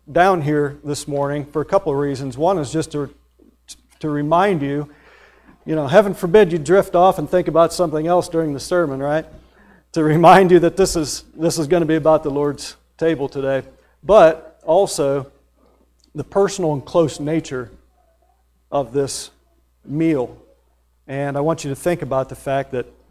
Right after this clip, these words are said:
that we're coming together to a table to dine, and I didn't want to be up there today. That would be more appropriate to be down here.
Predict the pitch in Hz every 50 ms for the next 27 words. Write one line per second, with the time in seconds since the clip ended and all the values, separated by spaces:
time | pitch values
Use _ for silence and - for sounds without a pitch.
0 | _ _ _ _ _ _ _ _ _ 127 127 120 131 131 - - 185 190 180 160
1 | 143 143 131 151 156 156 160 143 - - 143 127 - - - - 165 160 135 131
2 | 131 - 117 120 127 135 139 143 151 160 170 175 175 156 - _ _ _ _ _
3 | _ _ _ - 147 170 190 190 180 165 180 180 170 180 180 165 139 127 - -
4 | 131 123 127 - - 151 139 131 131 127 120 113 - - _ _ - 165 151 147
5 | 135 139 160 151 151 165 160 143 - - 165 165 156 151 143 139 131 - 135 131
6 | 147 147 139 139 139 135 127 123 156 160 143 131 120